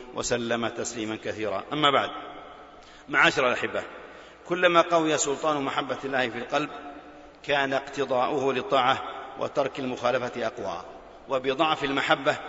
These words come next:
تقوى جاذبية المعصية، وتظهر المحبة حين تقترن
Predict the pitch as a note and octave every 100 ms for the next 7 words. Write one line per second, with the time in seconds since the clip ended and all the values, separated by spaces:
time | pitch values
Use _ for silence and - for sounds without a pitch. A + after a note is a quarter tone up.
0 | - - - - D3 C#3 C3+ B2+ C3 A#2+
1 | A#2+ C#3 B2+ A2+ A#2 G#2+ F#2+ C3 A2 -
2 | - - - - - C3 F#3+ F3+ F3+ E3
3 | D#3 E3+ D3+ D3 - - - - - -
4 | D#3+ E3+ E3 D#3 - - - - - -
5 | - D3 - D3+ D#3 D3+ D3